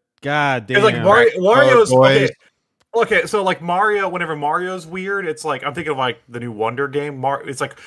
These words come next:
Speaker 2: "The pipes are dancing, isn't that wacky?" Whenever Wario, Wa-, Wario's normal games are like, you're fighting a b-, angel baby for the boss fight. It's a g-, good luck. It's like,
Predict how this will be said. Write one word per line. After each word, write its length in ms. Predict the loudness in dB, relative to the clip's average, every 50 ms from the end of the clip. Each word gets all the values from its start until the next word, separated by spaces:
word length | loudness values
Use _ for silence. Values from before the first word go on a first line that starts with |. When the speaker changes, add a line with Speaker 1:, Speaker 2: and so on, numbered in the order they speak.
| -20 _ -4
Speaker 2:
"The 160 | 0 0 0
pipes 480 | 0 0 2 2 2 2 0 -4 -6 -6
are 100 | -6 -6
dancing, 680 | -4 0 2 4 4 4 2 0 -2 -2 -2 -2 -2 -4
isn't 220 | -6 -6 -6 -4
that 180 | -2 -2 -2 -2
wacky?" 420 | -2 -2 -4 -4 -6 -8 -14 -16 _ -20 -20 _ -6
Whenever 300 | -2 -2 0 0 0 -2
Wario, 640 | -2 -2 0 2 2 2 2 2 2 0 -2 -2 0
Wa-, 200 | 0 0 0 0
Wario's 540 | -2 2 4 4 4 6 4 2 2 0 -4
normal 400 | -8 -4 -2 -2 -2 -2 -4 -4
games 440 | -4 -4 -4 -4 -6 -8 -10 -10 -8
are 140 | -4 -4 -4
like, 280 | -2 -4 -4 -6 -6
you're 120 | -8 -6 -2
fighting 340 | 0 0 0 -2 -4 -4
a 140 | -4 -4 -4
b-, 160 | -6 -10 -12 -8 -6
angel 340 | -6 -6 -6 -6 -4 -4 -4
baby 420 | -4 -4 -6 -6 -8 -10 -14 -14
for 140 | -14 -14 -12
the 80 | -8 -2
boss 260 | 0 0 0 0 -2
fight. 300 | -6 -4 -4 -4 -4 -6 _
It's 100 | -14 -20
a 60 | -16
g-, 200 | -10 -6 -6 -4 0
good 160 | 0 0 2
luck. 280 | 2 0 0 0 -2 -6 -20 -20 -10 -4 -2
It's 140 | -2 0
like, 140 | 0 -2 -2